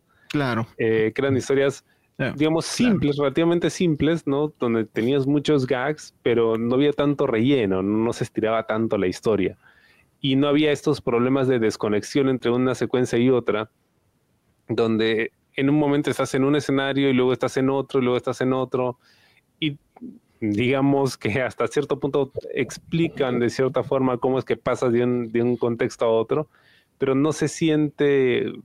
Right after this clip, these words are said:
Speaker 2: cohesionado, ¿no? Se siente más así como copiar y pegar.
Speaker 1: <laughs>
Speaker 2: Pero bueno,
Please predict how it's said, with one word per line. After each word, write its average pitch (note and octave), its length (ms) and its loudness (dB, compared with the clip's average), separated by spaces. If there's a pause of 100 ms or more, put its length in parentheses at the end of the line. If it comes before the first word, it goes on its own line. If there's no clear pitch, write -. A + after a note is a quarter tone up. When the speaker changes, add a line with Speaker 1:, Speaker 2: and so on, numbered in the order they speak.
(160)
Speaker 2:
cohesionado, A2 840 0
¿no? G#2 200 -6
Se G#2+ 160 -4
siente A#2 360 -4
más A2+ 460 -4
así A2 320 -8
como G2+ 240 -4
copiar - 300 -2
y G#2+ 60 0
pegar. G2+ 340 -2 (640)
Speaker 1:
<laughs> B2+ 460 -2
Speaker 2:
Pero C#3 140 0
bueno, A#2 200 -2